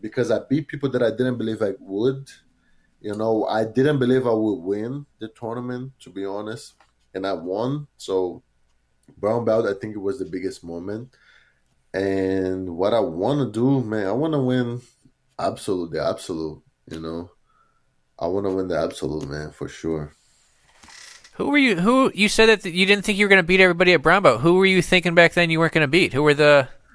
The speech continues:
Speaker 2: the big names?
Speaker 1: So I, like, in my mind, the guy who would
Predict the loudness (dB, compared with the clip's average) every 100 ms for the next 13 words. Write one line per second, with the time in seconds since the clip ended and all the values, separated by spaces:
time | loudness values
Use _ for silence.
0 | _ -6 -4 -2 -4 -6 -12 -20 -20 _
1 | _ -2 0 2 0 0 0 0 -4 _
2 | 0 2 0 -2 -16 -18 -20 -12 -6 -4
3 | -2 0 0 0 2 0 0 -6 0 2
4 | 2 0 -2 -2 0 0 -2 -8